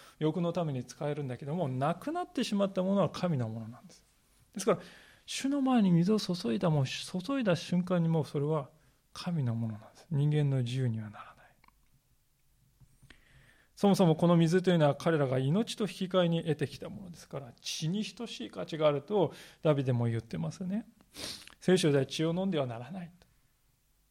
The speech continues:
と。そう書いて、固く禁じられています。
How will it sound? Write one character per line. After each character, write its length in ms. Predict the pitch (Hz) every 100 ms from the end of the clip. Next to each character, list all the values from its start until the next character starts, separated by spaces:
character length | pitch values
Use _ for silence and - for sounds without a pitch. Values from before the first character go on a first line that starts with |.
| _ _ _ _ _ _ _ _
と。 80 | 170
そ 360 | - 156 120 - -
う 40 |
書 100 | -
い 80 | 127
て、 120 | - -
固 240 | - 143
く 120 | 131
禁 220 | 127 - 139
じ 140 | 135
ら 100 | 127
れ 80 | 117
て 80 | 92
い 40 |
ま 120 | 87
す。 140 | -